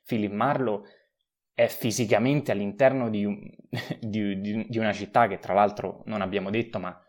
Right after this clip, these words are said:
nella maggior parte delle volte nel noir, eh, spesso è Los Angeles, e, e il film successivo scardinerà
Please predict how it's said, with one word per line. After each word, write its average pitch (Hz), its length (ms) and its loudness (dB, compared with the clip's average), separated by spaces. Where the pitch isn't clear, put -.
nella 101 220 -2
maggior 101 280 -2
parte - 280 -2
delle 101 100 2
volte 107 300 2
nel 95 120 -6
noir, 98 400 0
eh, - 280 -8
spesso - 260 -2
è 98 60 -4
Los 120 180 4
Angeles, 117 680 2
e, 95 420 -2
e - 360 0
il - 160 -6
film 110 280 0
successivo 110 920 0
scardinerà 104 920 0